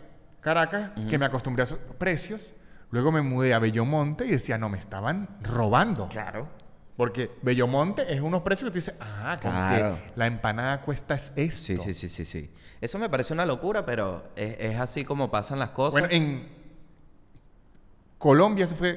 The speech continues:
Speaker 1: tartamudez, no fue suspenso.
Speaker 2: Ah, pero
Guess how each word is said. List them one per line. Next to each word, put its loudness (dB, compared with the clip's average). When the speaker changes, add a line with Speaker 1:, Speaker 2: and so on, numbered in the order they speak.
Speaker 1:
tartamudez, 2
no -4
fue 0
suspenso. -2
Speaker 2:
Ah, -4
pero -2